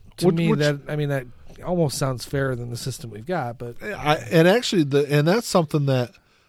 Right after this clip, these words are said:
Speaker 2: I guess I never really thought about, 'cause I, I've always kind of been in favor of,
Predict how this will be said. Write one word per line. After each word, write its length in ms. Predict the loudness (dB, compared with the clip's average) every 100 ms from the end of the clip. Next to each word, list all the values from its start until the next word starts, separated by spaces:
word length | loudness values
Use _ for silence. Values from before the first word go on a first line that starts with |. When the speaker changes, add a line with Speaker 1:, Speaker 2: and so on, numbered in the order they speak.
| _
Speaker 2:
I 80 | -4
guess 240 | 0 2 2
I 80 |
never 260 | 2 4 4
really 200 | 6 4
thought 320 | 4 4 4
about, 260 | 2 0 0
'cause 100 | 0
I, 200 | 0 2
I've 80 | 4
always 240 | 4 2
kind 200 | 2 2
of 40 | 4
been 140 | 4
in 100 | 4 4
favor 420 | 2 2 0 0
of, 360 | 2 2 -2